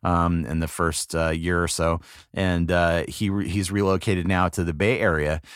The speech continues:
And, uh, they were in, just in town, uh, having a few days off without the kids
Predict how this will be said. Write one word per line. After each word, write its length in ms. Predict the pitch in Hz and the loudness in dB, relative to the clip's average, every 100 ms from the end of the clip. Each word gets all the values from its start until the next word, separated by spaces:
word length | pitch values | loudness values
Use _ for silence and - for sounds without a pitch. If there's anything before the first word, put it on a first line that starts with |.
| - - | -20 -8
And, 340 | 85 87 85 | -2 0 0
uh, 200 | 87 85 73 | 2 0 0
they 140 | 98 | 0
were 100 | 95 | 2
in, 100 | 95 | 0
just 240 | 87 95 101 | 0 -2 -2
in 120 | 87 | -2
town, 580 | 104 95 92 92 92 58 | 0 0 2 2 0 -2
uh, 240 | 82 85 | -2 0
having 240 | 101 90 | 0 0
a 40 | 87 | -2
few 200 | - 87 | -2 -2
days 280 | 87 82 98 | 0 0 2
off 220 | 90 92 | 2 2
without 260 | 85 85 | -2 -2
the 60 | 80 | -2
kids 480 | - 107 98 92 | -2 0 0 -4